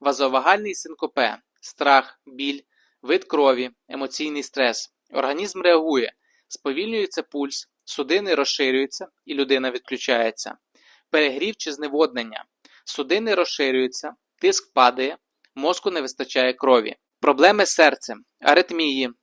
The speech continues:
стеноз клапанів, інфаркт. Тут непритомність — це вже сигнал тривоги. Інші стани: низький рівень цукру, сильна гіпоксія, деякі ліки. Як відрізнити від небезпечних станів? Якщо людина швидко приходить до тями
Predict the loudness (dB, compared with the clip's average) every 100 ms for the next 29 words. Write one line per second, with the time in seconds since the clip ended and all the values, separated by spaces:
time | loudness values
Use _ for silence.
0 | -18 -4 -2 -2 -4 2 4 4 2 -6
1 | -10 _ -12 -4 6 6 6 _ _ _
2 | _ _ -2 -2 -2 -4 -2 -2 -2 -2
3 | -6 -10 -2 -2 0 -2 -2 -6 0 0
4 | 0 -2 2 4 2 -6 _ _ _ _
5 | -10 -8 -6 -8 -4 0 0 -2 -16 _
6 | _ _ -14 -8 -2 0 0 -4 -6 -4
7 | -4 -4 -12 -14 _ _ -10 -2 -2 -2
8 | -4 -4 -6 -8 -10 -8 -8 -10 _ _
9 | _ _ 0 2 2 -2 -2 -4 -6 -14
10 | -14 _ _ _ _ -4 4 4 2 -6
11 | -4 -4 -6 -4 -6 -6 -6 -6 -6 -4
12 | -4 -4 -12 -4 -2 -2 -6 -16 0 2
13 | 6 6 8 6 4 2 4 4 4 2
14 | 2 0 0 0 2 4 4 4